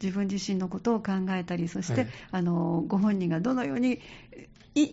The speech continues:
Speaker 1: 良かれと思って今までやっていたことがそうじゃないってことも分かってきたので、
Speaker 2: はい、そうですね。
Speaker 1: より、あの、
Speaker 2: はい。
Speaker 1: 一層住みやすい街になっていきますね。安心して認知症になれる街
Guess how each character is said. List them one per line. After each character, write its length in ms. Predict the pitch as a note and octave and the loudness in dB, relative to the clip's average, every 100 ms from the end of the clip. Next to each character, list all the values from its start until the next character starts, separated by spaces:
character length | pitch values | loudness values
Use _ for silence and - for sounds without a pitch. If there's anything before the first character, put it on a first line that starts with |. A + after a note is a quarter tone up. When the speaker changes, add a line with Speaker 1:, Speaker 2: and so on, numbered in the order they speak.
| C4+ | 4
Speaker 1:
良 80 | |
か 140 | C#4 F#4+ | 4 4
れ 100 | F#4+ | 2
と 120 | E4 | 6
思 160 | B3 A#3+ | 6 6
っ 20 | |
て 120 | A3+ | 2
今 160 | A3+ A#3+ | 2 4
ま 120 | A3 | 4
で 80 | G3 | 2
や 100 | G3+ | 0
っ 40 | G3+ | 0
て 140 | G#3+ | -2
い 60 | G#3 | 0
た 120 | G3+ | -2
こ 120 | G3 | 0
と 100 | F3 | 0
が 120 | D#3+ | 0
そ 180 | F#3 C#4 | 0 0
う 80 | B3 | 0
じ 80 | A3 | 0
ゃ 60 | |
な 180 | G#3+ B3 | 2 4
い 60 | C#4 | 2
っ 20 | |
て 140 | - | 2
こ 120 | G#3 G3 | -2 0
と 80 | F#3 | 0
も 120 | F3 | 2
分 120 | G3 | 2
か 140 | - A3 | 2 0
っ 40 | |
て 160 | - F3 | 0 -4
き 80 | - | -2
た 120 | F3+ | 0
の 140 | - | 2
で、 80 | - | 2
Speaker 2:
は 40 | E3+ | 0
い、 40 | |
そ 80 | - | -2
う 60 | A2 | -6
で 60 | A2+ | -6
す 80 | - | -6
ね。 140 | D3+ - - | -6 -6 -2
Speaker 1:
よ 160 | G#3+ | 2
り、 260 | B3 C4+ - | 6 4 4
あ 160 | G3+ G3 | 2 2
の、 140 | F#3 | 2
Speaker 2:
は 60 | F3+ | 0
い。 60 | F3+ | 0
Speaker 1:
一 60 | A2+ | 0
層 420 | G#2+ G#3 G3+ G3+ - - | 0 0 2 0 -8 -16
住 200 | - G3 | 2 6
み 100 | G3+ | 8
や 140 | G3+ | 6
す 160 | G3 - | 2 0
い 220 | F#3 C#3+ - | 2 0 2
街 320 | E3+ F3 F#3+ | 2 2 0
に 240 | F#3 - - | -2 -2 0
な 120 | F3+ | 0
っ 20 | |
て 160 | F3+ - | 0 -2
い 80 | D#3+ | -4
き 140 | E3 | -2
ま 160 | F#3+ G#3 | -2 -2
す 100 | - | 0
ね。 220 | F#3 F#3+ | 0 0
安 220 | G#3 G#3 | 2 2
心 220 | G3+ A3 A3 | 2 -2 -2
し 80 | - | 0
て 100 | C4 | 2
認 200 | G#3+ G3 | 4 2
知 60 | - | 0
症 120 | F#3 | 2
に 140 | F3 | 4
な 120 | E3+ F3 | 6 4
れ 100 | F3+ | 4
る 100 | F3 | 0
街 260 | D#3+ D#3+ | 0 -2